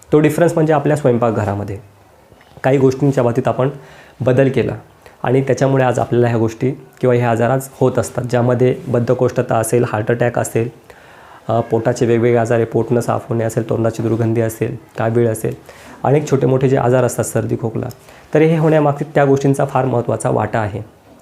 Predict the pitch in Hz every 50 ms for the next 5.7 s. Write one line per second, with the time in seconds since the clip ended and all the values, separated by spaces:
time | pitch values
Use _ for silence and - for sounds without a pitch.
0 | - - _ - 117 113 - - 123 120 131 120 123 117 113 113 117 117 113 -
1 | - 123 123 120 113 120 123 123 120 120 123 127 120 120 123 123 - - - 123
2 | 117 - 113 110 - 117 117 110 - - 117 110 - 120 107 - - 147 147 -
3 | - - - - - - - - - 135 123 127 131 123 120 113 117 - - 123
4 | - - - - - - - 135 143 151 147 180 - 156 160 160 156 175 170 160
5 | 160 156 156 156 156 143 139 131 - - - - 131